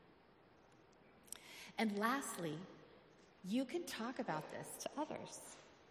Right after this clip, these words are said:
You too can speak for those who cannot speak for themselves. It's called mobilizing.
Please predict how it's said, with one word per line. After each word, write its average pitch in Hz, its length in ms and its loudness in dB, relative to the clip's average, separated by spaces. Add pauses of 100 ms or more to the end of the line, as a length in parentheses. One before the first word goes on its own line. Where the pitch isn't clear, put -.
(440)
You 277 260 8
too 185 560 6
can 196 220 2
speak - 600 2 (320)
for 214 80 4
those 196 480 8
who 214 100 2
cannot 214 460 2 (120)
speak - 480 0 (180)
for 180 60 -4
themselves. 165 640 0 (2500)
It's - 160 -2
called 170 280 8
mobilizing. 226 760 4